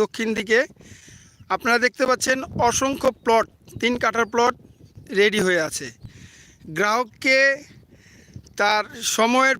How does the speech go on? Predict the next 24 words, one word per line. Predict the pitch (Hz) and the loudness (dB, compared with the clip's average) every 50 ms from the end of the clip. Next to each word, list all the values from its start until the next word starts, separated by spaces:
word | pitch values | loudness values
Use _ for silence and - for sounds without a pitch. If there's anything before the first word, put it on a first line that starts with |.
| _ | _
পূর্বেই | - 262 262 254 220 262 262 254 240 240 277 339 - _ _ _ _ _ - - | -2 -2 0 0 2 0 2 2 0 -2 -4 -8 -12 _ _ _ _ _ -8 -4
তার | 226 208 - - | -4 -4 -2 0
প্লটটি | 254 240 214 - - 240 202 202 | -2 -2 0 0 0 0 0 0
হস্তান্তর | 208 - - 262 240 220 - 240 220 - | -2 -2 -2 -4 -2 0 -2 -2 -2 0
করার | 240 233 240 233 240 240 | 0 0 0 0 0 0
লক্ষ্যে | 226 - - - 233 247 262 277 349 _ - 202 196 | -2 -2 0 0 2 2 2 0 -4 _ -8 -6 -4
নিরলস | 226 233 240 240 233 233 233 226 - - - | 0 2 2 2 2 0 0 0 -2 -2 -2
কাজ | - 214 - - | -4 -4 -4 -2
করে | - 233 226 214 | -2 0 0 2
যাচ্ছে | 220 214 - - 254 247 240 240 | 0 -2 0 0 0 0 0 0
নিমতলা | 233 226 - 233 226 220 202 175 | -4 -4 -2 0 0 0 2 2
হাউজিং | 180 190 196 190 214 220 220 | 0 -2 -2 -2 -4 -2 -2
লিমিটেড | 220 214 214 190 226 240 233 - - 196 | -2 -2 0 0 0 0 0 -2 -2 -2
আবাসন | 185 190 185 180 - 196 190 170 185 | 0 0 0 -2 -2 -4 -6 -6 -8
প্রকল্প। | 175 170 180 165 147 139 135 123 117 _ _ _ _ _ _ _ _ _ - - - - - - - - _ - - | -8 -6 -6 -6 -6 -8 -14 -18 -18 _ _ _ _ _ _ _ _ _ -20 -20 -20 -20 -20 -20 -20 -20 _ -6 -2
শুভ | - 226 240 262 254 - 269 | -2 2 2 2 2 2 2
সময়, | 269 277 285 294 311 320 285 - - _ _ - - - - - - - _ _ | 2 2 2 2 0 -2 -6 -12 -16 _ _ -20 -20 -20 -20 -20 -20 -20 _ _
পুরাতন | - 269 277 294 269 - 294 294 254 247 | -4 -2 -2 0 0 0 0 0 0 -2
ঢাকার | 254 - - 294 294 277 262 | -4 0 0 0 0 2 0
নতুন | 302 254 - 311 294 240 | 0 2 2 2 2 2
ভার্সন | 240 247 240 - - 277 285 285 269 | 2 0 -2 -2 -2 0 0 0 2
নিমতলা | 285 285 277 - 330 277 269 262 285 330 240 214 | 0 0 0 0 0 0 2 0 0 0 0 0
আবাসন। | 208 214 190 - - 196 156 139 131 127 - _ _ _ _ _ - - - - - - | 0 0 -2 -2 -2 -6 -6 -8 -10 -16 -20 _ _ _ _ _ -20 -20 -20 -20 -10 -4
হ্যাঁ, | 202 208 226 226 | -2 0 2 2